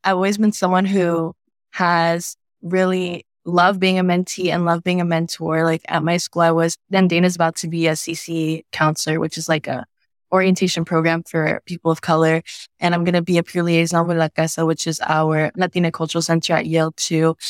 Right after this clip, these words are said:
And I've been involved in some mentorship at my old high school as well since graduating.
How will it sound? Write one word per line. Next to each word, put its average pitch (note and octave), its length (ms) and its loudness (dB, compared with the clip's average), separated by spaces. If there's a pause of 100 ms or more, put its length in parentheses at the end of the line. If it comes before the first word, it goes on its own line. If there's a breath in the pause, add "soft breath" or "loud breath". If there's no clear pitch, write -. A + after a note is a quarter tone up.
(280 loud breath)
And D#3+ 500 0 (300)
I've F3+ 320 0
been F#3 160 2
involved E3 340 2
in E3+ 100 -2
some E3+ 220 0
mentorship E3 560 -2
at D#3+ 140 0
my E3 120 2
old D#3+ 180 -2
high D#3+ 180 0
school E3 300 -2
as E3 180 -2
well E3 180 2
since E3+ 280 -4
graduating. D#3+ 800 0